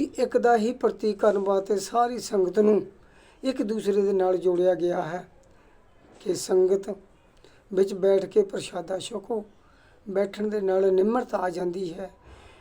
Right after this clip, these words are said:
ਨਿਮਰਤਾ ਹੀ ਇੱਕ ਮੇਨ ਚੀਜ਼ ਹੈ। ਜਿੰਨਾ ਮਰਜ਼ੀ ਕਰੋਧੀ ਹੋਵੇ, ਜਦੋਂ ਸੰਗਤ ਕਰਦਾ ਹੈ ਤੇ ਉਹਨੂੰ ਸੰਗਤ ਦਾ ਇੱਕ, ਅਹ,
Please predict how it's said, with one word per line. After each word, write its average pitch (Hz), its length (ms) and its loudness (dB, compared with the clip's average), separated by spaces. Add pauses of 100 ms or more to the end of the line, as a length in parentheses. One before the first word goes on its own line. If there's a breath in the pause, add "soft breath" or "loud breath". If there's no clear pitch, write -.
(120 soft breath)
ਨਿਮਰਤਾ 240 580 4
ਹੀ 247 160 2
ਇੱਕ 277 140 -2
ਮੇਨ 214 400 4
ਚੀਜ਼ 185 280 -2
ਹੈ। 147 280 -8 (840 soft breath)
ਜਿੰਨਾ 262 300 4
ਮਰਜ਼ੀ 214 580 2 (1400 soft breath)
ਕਰੋਧੀ 220 440 4
ਹੋਵੇ, 180 280 4
ਜਦੋਂ 196 300 2
ਸੰਗਤ 214 380 0
ਕਰਦਾ 185 400 -2
ਹੈ 180 200 -10 (1300 soft breath)
ਤੇ 226 80 6
ਉਹਨੂੰ 262 260 4
ਸੰਗਤ 220 380 2
ਦਾ 220 160 2
ਇੱਕ, 220 240 2
ਅਹ, 220 100 -6